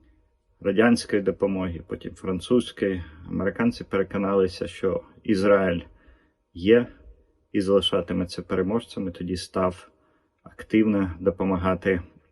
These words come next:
Тель-Авіву, наразі Єрусалиму, для того, щоб бути з тими, хто перемагає. Недаремно прислів'я каже, що, а, у перемоги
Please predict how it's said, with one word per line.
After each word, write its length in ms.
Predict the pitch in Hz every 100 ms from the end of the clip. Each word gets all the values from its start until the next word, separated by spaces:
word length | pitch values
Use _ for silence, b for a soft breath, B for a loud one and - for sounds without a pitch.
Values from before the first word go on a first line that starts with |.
| _ - - _ _ _ _ _ _ _ _ - B B B _
Тель-Авіву, 560 | 98 95 101 135 101 87 B B
наразі 380 | 92 90 90 85
Єрусалиму, 720 | 87 85 87 92 95 117 107 92 B B B B B B _
для 160 | 98 98
того, 600 | - 120 110 104 101 90 B B B _
щоб 240 | - 98
бути 460 | 92 101 90 101 87
з 140 | -
тими, 280 | - 95 90
хто 200 | 90 -
перемагає. 600 | - 90 90 87 87 - 82 _ _ _ _ - 90 - _ _ _ -
Недаремно 580 | 104 98 131 131 98 87 B B B B _
прислів'я 500 | - - 120 113 107
каже, 340 | - 120 101
що, 560 | 92 - 101 98 98 87 - b b b b b b -
а, 420 | 95 95 95 92 - _
у 380 | - 107 104 95 - - _ _ _
перемоги 640 | - 98 98 123 113 101